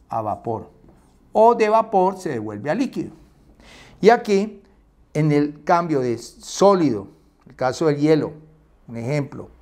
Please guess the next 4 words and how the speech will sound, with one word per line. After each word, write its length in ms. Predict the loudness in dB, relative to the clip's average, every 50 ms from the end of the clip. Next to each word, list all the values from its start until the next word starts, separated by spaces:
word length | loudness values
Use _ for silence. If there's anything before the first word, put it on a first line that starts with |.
| _ _ -20 -20 -20 _ _ _ 0
pasa 360 | 2 2 2 0 -2 -6 -8
sólido 720 | -8 -12 -14 -6 0 2 2 2 2 0 -4 -8 -10 -14 -18 _ _ _ -20 _ _ _ _ _ _ _ -20 -20 -20 _ _ _ _ _ _ _ _ _ -20 -20 -20 _ _ _ _ -20 -20 _ _ -20 -20 _ _ -20 -20 -20 -20 -20 -20 -20 _ _
a 140 | 2 2 2
líquido, 560 | 4 2 0 0 -2 -2 -4 -4 -2 -2 -4